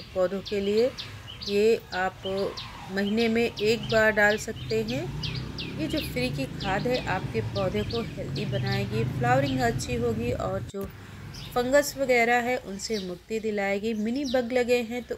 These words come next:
उससे भी छुटकारा दिलाएगी और आपके फूलों का size भी काफ़ी बड़ा हो गया। देखिए ये इस तरह से मैं इनको तोड़ती रहती हूँ,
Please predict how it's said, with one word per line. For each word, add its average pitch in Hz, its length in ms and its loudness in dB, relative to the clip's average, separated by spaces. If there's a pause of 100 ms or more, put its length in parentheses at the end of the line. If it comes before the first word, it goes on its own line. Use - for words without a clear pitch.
उससे 196 340 -6
भी 254 200 -2
छुटकारा 175 560 -6
दिलाएगी 180 540 -4 (720)
और 202 160 0
आपके 196 300 -2
फूलों 190 400 -6
का 196 200 -6
size 175 400 -4
भी 214 100 -6 (120)
काफ़ी 170 420 -6
बड़ा 165 320 -4
हो 190 140 -4
गया। 202 200 -2
देखिए 233 340 -2
ये 240 240 4
इस - 260 -10
तरह 214 220 -2
से 220 180 -6
मैं 220 220 -2
इनको 202 260 -6
तोड़ती 180 500 -8
रहती 175 360 -4
हूँ, 202 200 -8